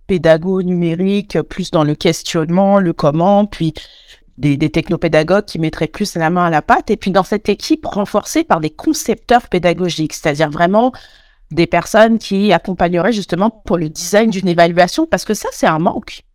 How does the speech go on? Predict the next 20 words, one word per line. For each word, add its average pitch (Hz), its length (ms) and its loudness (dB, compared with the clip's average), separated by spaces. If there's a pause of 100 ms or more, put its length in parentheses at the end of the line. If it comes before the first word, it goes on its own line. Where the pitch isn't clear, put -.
(100)
Comment, 285 340 2
comment - 220 -2
ça - 160 0
se - 120 -8
passe, 339 240 0
toi, 196 120 0
de - 60 -6
ton 185 120 -4
côté, 247 380 0
quand, 180 300 -2
parce - 200 0
que 214 80 2 (560)
on 226 120 2
demande, 247 520 2 (100)
on 202 120 0
en 262 100 2
demande 320 320 -2
beaucoup 180 300 -4
aux 180 160 0
enseignants. 147 440 -2